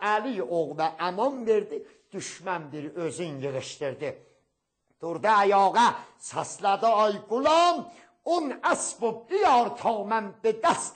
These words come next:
Həzrət Əbulfaz nərəm be cəhənnəm." Un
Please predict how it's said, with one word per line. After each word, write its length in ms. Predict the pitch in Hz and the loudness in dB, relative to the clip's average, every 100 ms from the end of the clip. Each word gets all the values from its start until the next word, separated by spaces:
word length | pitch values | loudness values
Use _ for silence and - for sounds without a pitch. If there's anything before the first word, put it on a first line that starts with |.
| 233 | 0
Həzrət 400 | 185 156 202 202 214 196 | 0 -2 -4 -2 0 -2
Əbulfaz 500 | 190 185 - 196 208 147 185 | -2 -6 -2 -4 -4 -6 0
nərəm 360 | 294 262 170 | 2 2 2
be 80 | 170 165 | -8 -6
cəhənnəm." 500 | 160 143 214 165 175 - - - _ - | -4 -4 -4 -2 -2 -4 -20 -20 _ -6
Un 200 | 320 | -6